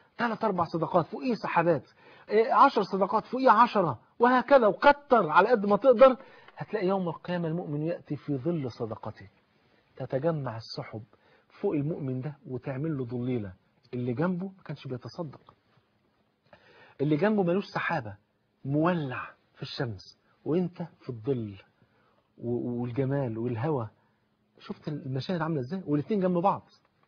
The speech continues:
ما تستغربش، ما أصل الاتنين كانوا مدفين في قبر واحد، وده كان قبر روضة من رياض الجنة،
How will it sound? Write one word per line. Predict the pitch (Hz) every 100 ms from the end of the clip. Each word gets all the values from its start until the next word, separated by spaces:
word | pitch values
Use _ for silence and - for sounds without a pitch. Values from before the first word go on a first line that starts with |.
| _ _ -
ما |
تستغربش، | - - 131 160 160 - - _ _ _ _ _ _ _ -
ما | 117
أصل | 123 143
الاتنين | 131 - 196
كانوا | 151 135
مدفين | 120 - 175
في | -
قبر | 160 139
واحد، | 139 139 - - - _ _ _ _ _ _ _ -
وده | 131 185
كان | - 175
قبر | - 202 170
روضة | 160 180 156
من | 147
رياض | 147 135
الجنة، | 117 127 104